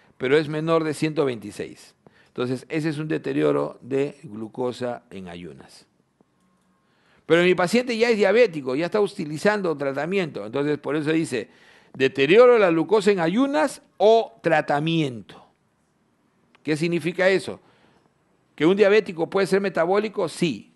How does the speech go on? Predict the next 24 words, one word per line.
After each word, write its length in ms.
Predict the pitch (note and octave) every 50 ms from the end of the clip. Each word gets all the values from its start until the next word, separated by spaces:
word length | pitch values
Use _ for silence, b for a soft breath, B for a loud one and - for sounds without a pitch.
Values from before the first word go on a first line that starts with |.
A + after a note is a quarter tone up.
| _ _ _ _ _ _ _ _ _ _ _ _ _ _ _ _ _ _ _ _ - -
Puede 240 | B2+ C#3+ D3 C#3+ C3+
ser 200 | - D#3 D3+ C3+
síndrome 340 | A#2 B2+ C3 C#3+ C#3+ C#3+ C#3
metabólico. 680 | B2+ A2+ - G#2+ G#2+ A2+ A2 G2+ F#2+ F2+ E2+ F2+ _ b b b
¿Pero 140 | C#3+ E3
ya 140 | F#3 A#3 C#4+
desarrolló 420 | D#4 C4+ - G3+ E3+ F3+ F#3 A3+ B3+
la 80 | B3
diabetes? 540 | A3+ G3 E3+ E3+ A#3+ B3+ - - - - -
Sí, 140 | - E3 D3
pero 200 | B2 B2+ A2+ A2
todavía 240 | - B2 C3 C#3+ D3
no 60 | D3
es 20 |
una 80 | D3 D3
enfermedad 300 | A#2+ B2 A#2+ B2+ C#3 C3+
coronaria. 600 | C#3 B2+ A#2+ A2 A2+ B2 A2+ G#2+ G2 F2+ E2 D#2
O 40 | -
sea, 200 | - A#2+ G#2+ -
podría 400 | - A#2 B2 B2 C3+ D3+ D#3 D3+
todavía 240 | - D3 D3 D3+
catalogarlo 600 | C#3+ D#3 D3 - D#3 D3+ D3 D3+ D3+ C#3+ C#3+ C#3
de 60 | C3 B2
metabólico 1600 | C3+ - - - G#3 A#3+ - _ _ _ _ _ _ _ _ _ _ - G2 A2 B2+ B2+ A#2+ A2 A2 G2 - G#2+ A2 A2 A2+